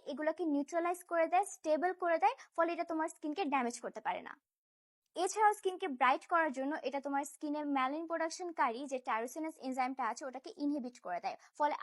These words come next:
ultimately তোমার স্কিনে মেলানিন প্রোডাকশন কমে যায়, তোমার স্কিনের কমপ্লেকশন ব্রাইট হয়। এছাড়া overall blemishes বা হাইপার পিগমেন্টেশন ফেড হওয়া তো যেমন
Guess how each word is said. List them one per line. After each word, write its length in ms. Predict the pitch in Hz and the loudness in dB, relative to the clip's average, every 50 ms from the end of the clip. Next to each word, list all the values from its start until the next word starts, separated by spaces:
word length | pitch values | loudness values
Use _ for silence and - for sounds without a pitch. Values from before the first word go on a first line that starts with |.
| 254 | 0
ultimately 400 | 262 269 320 311 311 320 349 370 359 | 0 0 -2 -6 -6 -6 -6 -6 -6
তোমার 180 | 302 277 269 277 | -4 -4 -4 -4
স্কিনে 260 | - - 277 262 254 | -6 -6 -6 -4 -2
মেলানিন 340 | 254 247 240 247 254 262 254 | -2 -2 -2 -2 -2 -4 -4
প্রোডাকশন 400 | 262 254 247 247 254 - 277 262 | -4 -2 -2 -2 -2 -4 -8 -6
কমে 280 | - 311 320 339 359 | -2 -2 2 2 2
যায়, 140 | 359 440 466 | 0 0 -2
তোমার 200 | 466 339 277 254 | -2 -2 -4 -4
স্কিনের 280 | 277 - - 262 254 247 - | -6 -6 -8 -10 -10 -6 -6
কমপ্লেকশন 520 | 262 254 247 311 330 339 - - 285 254 | -6 -6 -2 -2 -2 -2 -2 -4 -6 -4
ব্রাইট 260 | 214 214 190 196 - - | -2 -2 -2 -4 -4 -6
হয়। 140 | 202 - - _ _ _ _ _ _ _ _ _ _ - | -8 -8 -8 _ _ _ _ _ _ _ _ _ _ -6
এছাড়া 200 | - 349 330 330 302 - 269 | 0 4 6 6 6 6 4
overall 320 | 294 254 269 269 269 269 240 247 | 6 8 8 8 8 8 6 4
blemishes 460 | 262 269 277 294 285 - 320 277 262 262 | 2 2 2 0 0 0 0 0 2 0
বা 60 | 262 | 0
হাইপার 300 | 269 269 240 240 247 247 | 2 2 -2 0 -2 -6
পিগমেন্টেশন 580 | 247 262 240 254 277 285 285 330 330 392 403 381 | -6 -6 -6 -4 -4 -4 -4 -4 -2 -2 -2 0
ফেড 220 | 381 - - 330 | 0 -4 -2 0
হওয়া 120 | 330 311 | -2 -2
তো 120 | 302 359 349 | -2 -2 -2
যেমন 220 | 349 349 403 427 | -2 -2 -2 -4